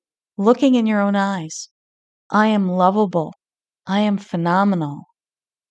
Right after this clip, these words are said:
I am worth everything. I am infinite. I am kind. I am loving. I am love." You can make up your own.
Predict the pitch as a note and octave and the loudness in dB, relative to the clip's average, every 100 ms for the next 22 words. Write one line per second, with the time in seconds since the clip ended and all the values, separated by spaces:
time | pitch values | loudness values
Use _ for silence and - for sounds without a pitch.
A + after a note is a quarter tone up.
0 | _ - G#3 A3 F3 E3+ F3+ F#3 G#3 - | _ -2 0 0 -2 -2 0 0 0 -4
1 | - _ - G3+ G3+ F3+ - D#3 D3 - | -20 _ 2 2 2 -8 -10 -14 -14 -18
2 | _ _ _ _ - G3 G3 F#3 - _ | _ _ _ _ -8 -4 -4 -6 -10 _
3 | G#3+ A3 - F#3 D#3+ - - - - _ | 2 2 2 -4 -4 -6 -8 -10 -12 _
4 | _ _ _ _ _ _ _ _ G3 G3+ | _ _ _ _ _ _ _ _ 0 2
5 | F#3+ F#3+ - F#3+ G#3 F3+ D3+ D3+ - _ | 0 -4 -2 2 2 0 -4 -8 -14 _
6 | _ _ _ _ _ _ - G3+ F#3+ F3 | _ _ _ _ _ _ -4 -2 0 0
7 | E3 F#3+ F3 D3+ D3+ E3+ _ _ _ _ | 2 0 0 -4 -8 -12 _ _ _ _
8 | _ - F#3+ F3 D#3+ D#3+ F#3 E3 E3 - | _ -2 0 0 -2 0 2 0 -2 -8
9 | _ _ _ _ _ _ _ _ _ _ | _ _ _ _ _ _ _ _ _ _
10 | _ - C4+ F#4 D#4 A#3+ B3 B3+ - - | _ -4 -2 0 0 0 0 0 -2 0
11 | A3 C4 | 2 2